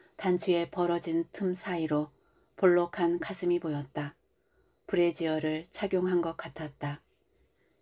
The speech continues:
그 긴 자루저지 브래지어 안에 웅크리고 있을 것을 생각하니 웃음이 나왔다. "왜 웃으시오?"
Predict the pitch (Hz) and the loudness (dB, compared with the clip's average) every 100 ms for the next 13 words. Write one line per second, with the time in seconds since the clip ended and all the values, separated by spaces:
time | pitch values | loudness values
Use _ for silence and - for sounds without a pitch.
0 | _ _ _ - 202 185 180 - 185 180 | _ _ _ -2 4 6 4 2 2 2
1 | 180 175 175 170 160 160 160 160 _ _ | 0 -4 -2 -2 -2 0 0 -2 _ _
2 | _ _ _ 196 190 185 185 175 170 170 | _ _ _ 6 6 6 2 4 4 4
3 | 170 _ _ _ _ 196 190 196 190 185 | 2 _ _ _ _ -2 -2 2 4 4
4 | 180 - 180 170 160 170 170 196 180 180 | 2 -2 -4 -4 -2 -4 -4 -4 -4 -4
5 | - 156 151 151 - _ _ - 180 190 | -2 0 0 -2 -12 _ _ -2 0 2
6 | 160 160 156 160 160 - 147 143 - - | 4 2 0 -2 -4 -4 -6 -6 -14 -20
7 | - - - - _ _ _ _ _ _ | -20 -20 -20 -20 _ _ _ _ _ _
8 | 190 214 190 185 190 220 - 196 220 | 4 6 6 4 0 -2 2 2 4